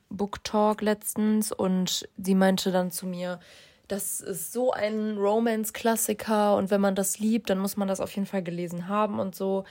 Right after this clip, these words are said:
Und das wurde ja auch in After, in den Filmen und so, auch immer so behandelt. Und deswegen dachte ich mir ganz ehrlich,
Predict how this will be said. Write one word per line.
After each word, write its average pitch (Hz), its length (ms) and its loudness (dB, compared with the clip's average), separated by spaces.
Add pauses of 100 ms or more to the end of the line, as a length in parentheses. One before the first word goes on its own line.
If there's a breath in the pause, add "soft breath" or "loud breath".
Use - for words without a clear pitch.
(460 loud breath)
Und 190 480 -2
das 175 160 -6
wurde 196 160 0
ja 185 120 2
auch - 140 0
in 175 220 -4
After, 208 480 0
in 185 80 0
den 180 120 -2
Filmen 208 380 0
und 196 120 -2
so, 190 440 0
auch 190 160 -8
immer 190 200 -6
so 185 180 -10
behandelt. 185 640 -6 (680 loud breath)
Und 220 160 0
deswegen 196 300 0
dachte 196 220 -4
ich - 80 -10
mir 196 100 0
ganz 185 220 -2
ehrlich, 190 440 -4